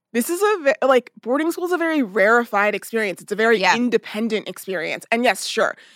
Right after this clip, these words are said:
Speaker 1: if you grow up in New York City, you're probably just, like, wandering around by yourself all the time. Totally get that.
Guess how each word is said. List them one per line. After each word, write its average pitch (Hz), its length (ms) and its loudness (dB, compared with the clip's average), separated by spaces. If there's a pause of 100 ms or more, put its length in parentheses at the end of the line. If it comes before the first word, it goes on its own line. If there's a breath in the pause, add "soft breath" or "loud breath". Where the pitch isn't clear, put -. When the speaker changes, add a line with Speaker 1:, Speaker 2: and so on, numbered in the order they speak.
Speaker 1:
if - 100 -4
you 247 140 2
grow 247 180 6
up 285 80 2
in 277 100 0
New 247 120 -2
York 214 180 -4
City, 202 240 -4
you're 196 220 -4
probably 208 440 0
just, 185 200 -8
like, 175 180 0
wandering 185 520 -2
around 170 280 0
by 175 140 2
yourself 180 440 -2
all 127 120 -4
the 90 80 -2
time. 156 340 0 (240)
Totally 202 340 2
get 190 200 -6
that. 80 240 2